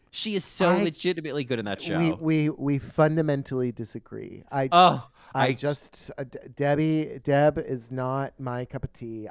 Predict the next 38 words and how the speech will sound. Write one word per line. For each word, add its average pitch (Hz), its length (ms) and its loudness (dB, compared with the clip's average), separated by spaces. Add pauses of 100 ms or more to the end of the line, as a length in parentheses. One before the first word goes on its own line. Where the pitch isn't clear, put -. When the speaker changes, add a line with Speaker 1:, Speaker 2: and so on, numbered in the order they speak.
Speaker 2:
I 120 360 -6 (360)
think 143 180 -6
she - 160 -12
is 110 140 -10
so 131 340 -2
bland. 113 600 -4 (400)
Speaker 1:
Oh 143 200 2
my 110 260 -6 (440)
God. 127 460 -4
I 113 140 -6
mean, 110 420 -10 (180)
Speaker 2:
I 151 80 -14
don't 165 160 -4
believe 143 260 -4
a 131 80 0
word 127 380 -4
of 117 120 -6
her. - 280 -12 (300)
Yeah. 117 140 -4 (140)
Speaker 1:
You 220 60 -12
know 453 160 0
what 254 100 8
I'm 190 120 6
in 180 100 -2
the 180 100 0
middle 254 540 8
of. 135 380 6
Oh 156 100 2
my 135 140 -4
God, 110 180 -6
she's - 240 -8
such - 400 -4
a 101 60 -8
queen. 92 540 -4
But 147 180 -2
so 202 120 0
I'm 190 140 4
just, - 220 -8